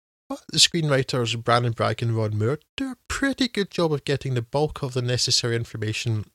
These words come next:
into the film without too many plodding exposition scenes. Alfre Woodard's fish-out-of-water character Lily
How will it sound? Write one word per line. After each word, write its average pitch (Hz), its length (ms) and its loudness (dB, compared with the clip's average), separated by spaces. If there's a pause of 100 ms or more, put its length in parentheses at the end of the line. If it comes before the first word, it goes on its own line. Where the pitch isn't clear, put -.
into 123 200 -2
the 120 100 -4
film 113 320 -2
without 123 300 -2 (200)
too 202 220 0
many 135 400 2 (180)
plodding 110 300 0
exposition 107 540 -4
scenes. 101 480 0 (400)
Alfre 135 380 4
Woodard's 117 600 0
fish-out-of-water 117 760 -2
character - 400 -2
Lily 113 320 -2